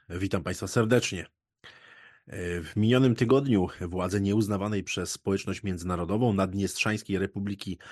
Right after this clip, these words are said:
e, Mołdawskiej zwróciły się o pomoc do Rosji.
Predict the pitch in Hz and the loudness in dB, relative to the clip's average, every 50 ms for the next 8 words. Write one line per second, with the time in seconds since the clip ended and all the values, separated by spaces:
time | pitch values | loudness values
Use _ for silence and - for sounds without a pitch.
0 | - - - - - - 90 90 90 90 92 98 101 104 101 98 110 127 143 - | -18 -18 -18 -16 -8 -4 0 0 2 4 4 4 4 4 4 6 4 4 4 2
1 | - - 143 127 120 120 - - - - - - 104 98 98 120 110 110 135 135 | 2 2 4 4 4 4 0 -6 -18 -14 -4 -2 0 2 4 4 4 6 4 4
2 | 123 - - 190 185 175 165 143 - - 139 - - 110 101 - - 110 107 104 | 2 2 0 -2 0 0 0 0 0 -2 -4 -2 -4 -6 -6 -4 -2 -2 0 0
3 | 98 95 92 - - - - _ _ _ _ - 90 98 110 117 117 120 135 143 | -2 -2 -4 -6 -10 -12 -14 _ _ _ _ -16 -4 2 4 4 6 6 4 4
4 | 139 - - - 80 69 | 2 0 -2 -8 -10 -14